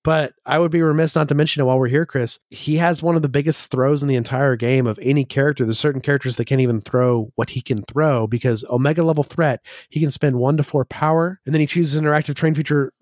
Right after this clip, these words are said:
of range three from him, which is awesome, with size equal to or less than the power you spent. So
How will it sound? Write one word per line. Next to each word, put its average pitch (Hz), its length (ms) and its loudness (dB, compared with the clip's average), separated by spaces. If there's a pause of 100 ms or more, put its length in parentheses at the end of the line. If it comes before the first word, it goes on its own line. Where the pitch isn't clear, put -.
of 123 280 -4
range 156 420 0
three 160 500 0
from 139 260 0
him, 110 420 -2
which 135 180 -4
is 120 260 -8
awesome, 127 560 0 (400)
with - 160 0
size 165 340 0
equal 156 220 -2
to 170 140 -2
or 151 80 2
less 139 180 0
than 151 120 -2
the 139 60 -2
power 147 240 0
you 147 200 -2
spent. - 420 -4
So 127 380 0